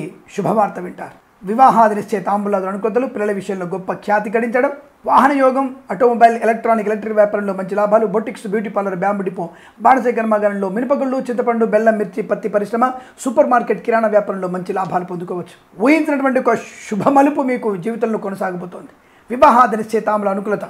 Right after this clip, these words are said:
ఒకవేళ ఎక్కడైనా ప్రాంగ నియామకాలు, మన స్వాతంత్ర దినోత్సవ పండుగలు అయిపోయిన తర్వాత ఇక్కడ ప్రాంగ నియామకాలు కనుక జరిగితే తప్పకుండా ఈ రాశి వారికి ఉన్నత ఉద్యోగ ప్రాప్తి పొందుకునే అవకాశం.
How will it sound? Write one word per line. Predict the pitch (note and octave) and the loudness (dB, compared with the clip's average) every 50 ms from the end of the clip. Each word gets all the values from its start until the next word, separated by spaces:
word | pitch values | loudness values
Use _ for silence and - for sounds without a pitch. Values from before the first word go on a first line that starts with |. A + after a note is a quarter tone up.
| - - _ _ _ _ _ - | -16 -20 _ _ _ _ _ -12
ఒకవేళ | - - G#3 A3+ A3+ A3 | -6 -2 0 0 0 0
ఎక్కడైనా | G#3+ - A3 A3+ A3+ A3 - - - | -2 -2 -2 0 0 0 0 0 -2
ప్రాంగ | G#3 G#3 G#3+ A3 A3 G#3+ G#3 | -2 0 0 0 0 0 0
నియామకాలు, | G3+ G3+ G#3 G3+ G#3 A3 F3 D3 - - - _ _ _ _ _ _ - | 0 0 0 0 0 0 -2 -2 -4 -14 -20 _ _ _ _ _ _ -12
మన | F#3 F#3 F#3 F3+ | -8 -8 -6 -2
స్వాతంత్ర | G3 G3+ G3+ G3+ A#3 A3 G3+ A3+ A3 G#3 G3+ F3 | -2 -2 -2 -2 -4 -4 -2 2 2 2 4 2
దినోత్సవ | G3+ G#3+ G#3 G#3 A3 G#3 G#3 - | 0 -2 0 0 -2 -2 0 0
పండుగలు | G3 G3+ G#3+ G3+ G3+ G3 | -2 -2 -2 0 0 0
అయిపోయిన | G3+ G3+ - G#3 G3 F3 | 0 2 0 -2 0 0
తర్వాత | G3 G3 G3 G3 F#3 F3 G#3 F3 D#3+ - - - - _ _ - | 0 0 2 0 2 2 2 0 0 -2 -10 -20 -20 _ _ -4
ఇక్కడ | G3+ A#3 A3+ A3 - - | -2 2 2 2 2 2
ప్రాంగ | G#3+ A3 A#3+ B3+ B3 B3 A3+ | 2 2 2 2 0 0 2
నియామకాలు | A3 A3 A3 A3 G#3+ - G#3 G#3 | 2 4 2 2 2 2 0 0
కనుక | G#3 G3+ F3+ | 0 -2 -2
జరిగితే | G#3 A#3 G#3+ B3 D#4 E4+ E4 - - - _ _ | -2 -2 2 2 2 2 2 -2 -12 -20 _ _
తప్పకుండా | G#3 G3 G3+ A#3 G#3 A3+ G#3+ G3+ | -6 -6 -6 -6 -6 -4 -2 -2
ఈ | G3+ | 0
రాశి | F#3+ G3 F#3+ - G3+ F#3 | -2 -2 -2 -6 -4 -4
వారికి | F3+ F3+ F3+ - F#3 F3 G#3 | -2 -4 -2 -4 -6 -4 -2
ఉన్నత | B3 C#4 C#4+ - A3+ E3+ C#3 - - - _ _ _ F3+ | -2 -2 2 2 2 2 2 -2 -12 -20 _ _ _ -14
ఉద్యోగ | D#3+ D3+ G#3 G3+ F3+ F#3 D3 - | -4 0 0 2 2 0 -6 -6
ప్రాప్తి | - G3+ G#3 - - G#3+ F3+ | -4 -4 -4 -4 -4 -8 -6
పొందుకునే | G3 F3+ F3 F3+ F3+ F3+ E3+ | -6 -8 -8 -8 -8 -6 -6
అవకాశం. | F3 E3+ - E3+ - - - | -8 -8 -10 -12 -14 -14 -20